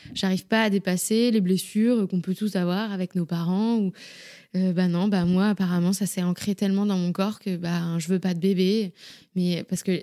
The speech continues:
j'ai fini par aller voir une, une vraie psy en maternologie qui m'a dit en première séance, « Mais, euh,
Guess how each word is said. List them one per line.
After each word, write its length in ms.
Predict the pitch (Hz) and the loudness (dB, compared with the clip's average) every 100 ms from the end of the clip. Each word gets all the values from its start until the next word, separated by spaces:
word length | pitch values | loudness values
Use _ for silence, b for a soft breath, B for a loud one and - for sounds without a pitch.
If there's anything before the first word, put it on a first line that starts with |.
| - | -6
j'ai 160 | 165 | -8
fini 220 | 156 202 190 | -4 -4 -2
par 140 | 180 | -4
aller 140 | 170 175 | -4 -2
voir 200 | 185 180 | -2 -2
une, 480 | 170 165 165 165 - B B _ | -4 -6 -6 -10 -12 B B _
une 180 | 185 190 | 0 0
vraie 220 | 202 226 | 0 -2
psy 320 | - - 208 | -4 -4 0
en 60 | 185 | 0
maternologie 800 | 170 170 185 175 170 185 226 262 B B B B | -2 -2 -2 0 0 0 0 -2 B B B B
qui 180 | - 202 | -4 0
m'a 180 | 185 180 | 2 0
dit 200 | 170 240 | 2 2
en 80 | 208 | 2
première 320 | - 185 170 | 0 0 0
séance, « 400 | - 208 233 - | -2 -2 -2 -2
Mais, 220 | 208 175 | 0 0
euh, 160 | 170 | -2